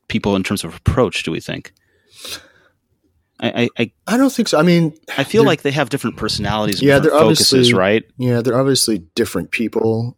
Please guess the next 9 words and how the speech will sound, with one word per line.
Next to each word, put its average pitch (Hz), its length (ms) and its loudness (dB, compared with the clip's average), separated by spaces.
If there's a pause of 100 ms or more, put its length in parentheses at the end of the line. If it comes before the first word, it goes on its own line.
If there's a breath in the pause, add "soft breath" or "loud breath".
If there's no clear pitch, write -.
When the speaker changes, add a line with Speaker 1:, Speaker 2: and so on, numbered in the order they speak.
(100)
Speaker 2:
Um, 85 720 -4 (1300 loud breath)
but 160 100 4
I 170 60 6
think 190 320 0
the 139 180 0
main, 131 320 2
I 110 80 -2
mean, 113 240 0
uh, 147 60 -6